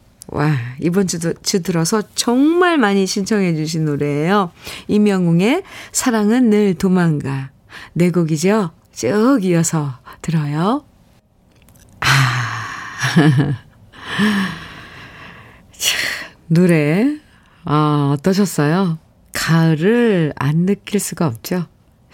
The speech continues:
최백호의 내 마음 갈 곳을 잃어, 신계행의 가을사랑, 패티김의 가을을 남기고 간 사랑, 임영웅의 사랑은 늘 도망가까지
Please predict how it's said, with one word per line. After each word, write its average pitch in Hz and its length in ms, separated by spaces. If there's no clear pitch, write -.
최백호의 202 640
내 175 120
마음 156 280
갈 139 200
곳을 - 380
잃어, 165 320
신계행의 196 800
가을사랑, 135 640
패티김의 254 680
가을을 160 520
남기고 135 440
간 202 260
사랑, 165 320
임영웅의 170 680
사랑은 254 560
늘 226 260
도망가까지 170 1200